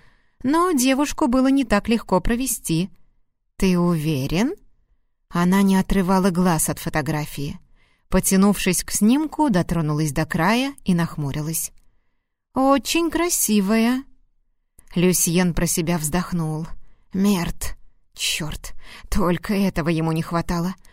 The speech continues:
Но он не выказал раздражения — а взял девушку за руку для того, чтобы она не испортила снимок и чтобы создать между ними близость, и поднёс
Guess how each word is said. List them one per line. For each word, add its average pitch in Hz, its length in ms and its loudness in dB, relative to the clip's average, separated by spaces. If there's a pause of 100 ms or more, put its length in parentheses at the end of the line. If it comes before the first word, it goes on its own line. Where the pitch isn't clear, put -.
(260)
Но 208 300 6
он 262 180 2
не 330 120 0
выказал 285 500 2
раздражения — 170 880 -2 (300)
а - 180 2
взял 262 300 0
девушку 269 440 -2
за 170 300 0
руку 165 360 -4
для 160 260 -2
того, 170 220 -2
чтобы 170 300 0
она 165 220 2
не 165 160 0
испортила 151 580 -4
снимок 277 560 -2 (380)
и 320 80 -4
чтобы 277 300 0
создать 240 500 0
между 196 300 2
ними 190 260 4
близость, 180 600 0 (340)
и 277 220 -2
поднёс 202 720 -2